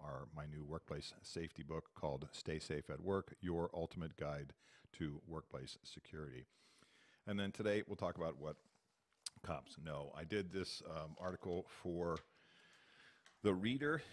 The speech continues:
in San Diego. I wrote it with a guy named Roy Huntington. Roy Huntington was, um, a cop in San Diego, and he was also a writer, and he went on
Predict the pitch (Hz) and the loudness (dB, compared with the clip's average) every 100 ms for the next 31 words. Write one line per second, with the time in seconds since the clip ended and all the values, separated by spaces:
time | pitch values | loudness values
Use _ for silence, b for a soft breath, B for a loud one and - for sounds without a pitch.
0 | B 95 113 107 104 104 113 120 87 92 | B -4 -2 0 2 2 2 0 0 2
1 | 95 85 90 87 80 85 90 85 85 78 | 2 2 0 -2 -2 -2 0 -2 -2 -2
2 | 82 110 104 104 - _ _ - - 101 | -2 -2 -4 -8 -16 _ _ -16 -6 -2
3 | 85 95 92 98 87 87 85 82 - - | 2 2 4 2 2 4 4 4 -2 -4
4 | 82 78 80 - 76 92 85 85 92 85 | -2 -2 -4 -8 -2 0 2 0 -2 -2
5 | 80 90 82 82 87 82 85 - 82 80 | 0 0 0 -2 -2 0 0 2 0 0
6 | 78 82 78 76 - 92 85 85 85 78 | 0 -2 -4 -6 -6 -6 -4 -2 -4 -4